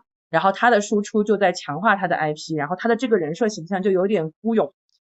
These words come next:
呃，喜欢护肤的女生可能天然会认为就是做直播的女孩子都比较温柔吧，或者是比较女性化的特质很强，但她的I P就属于我们帮她，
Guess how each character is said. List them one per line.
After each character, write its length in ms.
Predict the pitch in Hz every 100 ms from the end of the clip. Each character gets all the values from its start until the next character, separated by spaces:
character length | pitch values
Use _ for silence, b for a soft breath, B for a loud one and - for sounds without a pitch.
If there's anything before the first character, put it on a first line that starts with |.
| -
呃， 100 | 175
喜 200 | 170 -
欢 220 | 202 240
护 160 | 254 277
肤 160 | 262 277
的 100 | 269
女 160 | 175
生 220 | - 214
可 100 | 220
能 140 | 165 170
天 180 | - 320
然 180 | 220
会 140 | 220 247
认 220 | 269 254
为 200 | 175 156
就 120 | 185
是 180 | 175 175 -
做 160 | 269
直 220 | 208 165 175
播 160 | 220
的 80 | 220
女 120 | 180
孩 220 | 156 151
子 140 | 156 202
都 160 | 208
比 160 | 202 190
较 160 | 220 165
温 320 | 202 240 240
柔 180 | 160 143
吧， 160 | 143
或 120 | - 190
者 100 | 170
是 140 | 214
比 160 | - 220
较 120 | 254
女 160 | 254
性 220 | 170 277 254
化 140 | 220
的 80 | 185
特 160 | 214
质 100 | 180
很 180 | 180 175
强， 280 | - - 131
但 160 | 233 226
她 140 | 226
的 80 | 269
I 160 | 202 185
P 160 | -
就 160 | 196 190
属 160 | -
于 100 | 139
我 100 | 160
们 140 | 147 156
帮 160 | 170
她， 240 | 185 185